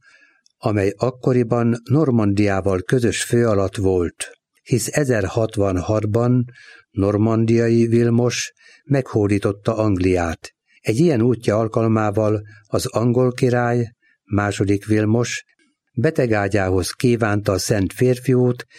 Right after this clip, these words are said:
és utána nem tágított, míg el nem fogadta a canterbury érsekséget. Anselm számára most küzdelmekkel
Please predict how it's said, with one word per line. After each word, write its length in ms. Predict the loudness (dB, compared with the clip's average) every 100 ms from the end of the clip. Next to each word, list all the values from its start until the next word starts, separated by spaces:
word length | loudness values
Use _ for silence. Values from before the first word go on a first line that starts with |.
| -20 -10
és 200 | -4 -2
utána 440 | 0 0 0 0 0
nem 200 | 0 0
tágított, 840 | 0 0 0 0 0 -2 -8 -20 _ -20 _
míg 280 | -2 -2 0
el 180 | -2 0
nem 180 | 2 0
fogadta 680 | -2 -2 -2 -4 -2 -2 -6 _ _
a 100 | -8
canterbury 800 | -2 0 0 0 0 2 2 0
érsekséget. 1000 | 0 -2 0 -4 -2 -2 0 -2 -4 -10 _ _ -6
Anselm 500 | -2 0 2 2 0
számára 680 | 0 0 2 0 0 0
most 260 | 0 -2 -2
küzdelmekkel 1000 | -2 0 0 2 0 -2 -4 -2 -2 -6